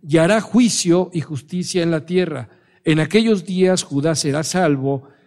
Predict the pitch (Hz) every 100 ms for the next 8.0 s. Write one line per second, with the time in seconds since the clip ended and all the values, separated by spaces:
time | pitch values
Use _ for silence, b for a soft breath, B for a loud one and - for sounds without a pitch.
0 | b 170 147 156 151 143 147 170 175 143
1 | 131 135 147 135 127 180 185 190 185 -
2 | _ _ - 156 165 147 147 143 139 135
3 | 175 175 165 _ _ - 135 131 160 156
4 | 135 _ _ _ 160 139 - 156 135 143
5 | 135 120 _ _ - 143 117 - - -
6 | _ _ _ _ _ _ - 214 226 226
7 | 208 185 180 - 196 180 117 - -